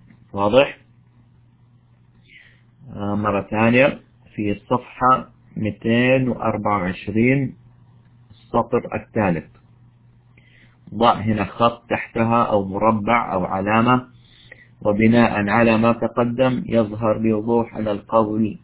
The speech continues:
بوقوع طلاق الثلاث بلفظ واحد هو الأولى"، اللي هو القول الرابع. طيب،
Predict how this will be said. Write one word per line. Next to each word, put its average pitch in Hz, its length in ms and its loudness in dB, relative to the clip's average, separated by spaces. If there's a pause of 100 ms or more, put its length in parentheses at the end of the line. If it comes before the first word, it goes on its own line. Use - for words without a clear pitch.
بوقوع 113 480 -4
طلاق 107 320 -2
الثلاث 104 640 -2
بلفظ 104 320 -6 (140)
واحد 107 300 -4
هو 110 340 0 (600)
الأولى"، 87 580 -2 (200)
اللي 113 160 4
هو 107 80 6
القول 98 360 0
الرابع. 82 380 -4 (1900)
طيب، 113 200 4